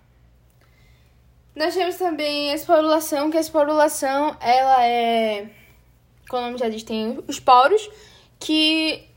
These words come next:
é uma reprodução, basicamente, de fungos,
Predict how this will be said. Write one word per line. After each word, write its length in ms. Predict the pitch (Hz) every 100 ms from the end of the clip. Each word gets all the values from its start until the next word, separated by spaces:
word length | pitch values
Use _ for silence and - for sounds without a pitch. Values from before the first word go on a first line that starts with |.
| _ - -
é 180 | 254 311
uma 520 | 359 359 339 311 285
reprodução, 1000 | 269 269 269 247 226 - 240 214 226 233 - _
basicamente, 720 | 226 240 240 262 247 214 226 -
de 160 | 233
fungos, 800 | 254 - 233 226 233 240 311 -